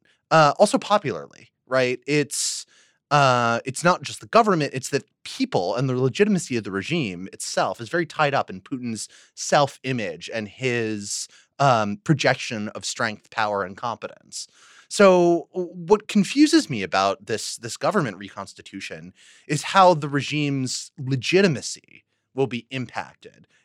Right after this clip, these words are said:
in a world where Putin is no longer the figurehead, key leader, boss man in obvi-,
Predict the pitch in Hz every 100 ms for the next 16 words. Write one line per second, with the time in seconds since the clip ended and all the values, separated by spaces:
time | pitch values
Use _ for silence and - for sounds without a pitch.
0 | - 151 131 117 143 120 120 - - 151
1 | 131 120 104 123 120 120 104 104 104 104
2 | 101 95 95 92 _ _ _ 113 - 139
3 | 120 107 90 101 92 95 90 - 123 98
4 | 90 90 90 87 82 80 85 _ 98 90
5 | 95 - 95 80 82 87 87 - 90 78
6 | 95